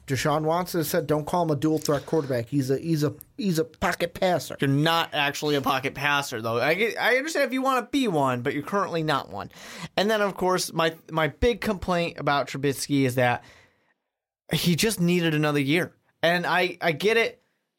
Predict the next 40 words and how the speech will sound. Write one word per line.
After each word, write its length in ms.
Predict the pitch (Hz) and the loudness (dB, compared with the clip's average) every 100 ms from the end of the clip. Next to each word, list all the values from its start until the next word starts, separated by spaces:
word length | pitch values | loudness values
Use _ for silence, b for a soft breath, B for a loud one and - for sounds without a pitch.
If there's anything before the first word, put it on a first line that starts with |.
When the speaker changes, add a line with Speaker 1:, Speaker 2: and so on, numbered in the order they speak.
| _ _ _ _ _ _ - | _ _ _ _ _ _ -4
Speaker 2:
You 120 | 165 | 0
know, 200 | 160 160 | 2 2
this 240 | 151 151 180 | 0 -2 -2
was 120 | 196 | -2
the 100 | 175 | -2
perfect 320 | 170 190 196 | -2 -2 -2
time 160 | 202 185 | -2 -2
for 140 | 143 | -2
him 320 | 127 - 226 | -4 -2 0
to 80 | 202 | 0
come 260 | - 165 143 | -2 -2 0
out, 180 | 127 - | 0 0
'cause 200 | 156 143 | 2 2
Speaker 1:
Mm-hmm. 100 | 147 | 2
Speaker 2:
hell, 180 | 185 208 | 2 0
he 120 | 180 | -2
could 180 | - 185 | -2 -2
be 120 | 165 | 0
picked 240 | 175 - | -2 -2
number 200 | 147 139 | -2 0
one 240 | 127 156 165 | 2 2 0
overall, 540 | 160 143 135 123 120 B B B | -2 0 0 -2 -4 B B B
but 140 | - 135 | -2 0
hell, 240 | 147 170 | 2 2
if 80 | 165 | 0
he's 140 | 160 | -2
just 160 | 160 165 | -4 -2
picked 200 | - - | -2 -2
in 60 | 147 | -2
the 80 | |
first 340 | 127 151 147 - | -2 0 -2 0
round, 440 | 135 139 147 147 | 0 2 2 -2
this 240 | - 139 - | -2 -2 0
was 140 | 143 | -2
the 80 | 143 | -2
correct 340 | - 139 120 | -2 -2 -2
time 220 | - 120 98 | -4 -6 -6
to 60 | |
come 220 | - 104 | -8 -4
out. 200 | 101 82 | -4 -4